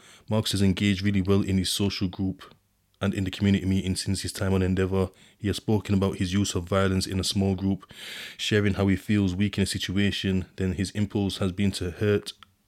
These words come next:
the other person more, using violence to do so. Marcus has shown no issues related to anti-authority since he started on Endeavour.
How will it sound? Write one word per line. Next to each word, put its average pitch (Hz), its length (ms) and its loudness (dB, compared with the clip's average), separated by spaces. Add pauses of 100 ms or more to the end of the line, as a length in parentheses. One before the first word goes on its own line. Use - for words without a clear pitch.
(120)
the 101 160 0
other 98 100 2
person 95 640 0
more, 117 380 4 (400)
using 98 260 4
violence 101 320 2
to 90 140 -4
do 101 180 0
so. 82 320 -2 (380)
Marcus 117 340 2
has 98 140 0
shown 101 420 4
no 110 240 4
issues 98 460 -2
related 92 320 -2
to - 160 -4
anti-authority 98 720 0
since - 260 -2
he 98 80 -2
started 95 420 -2
on 92 180 -4
Endeavour. 90 480 -2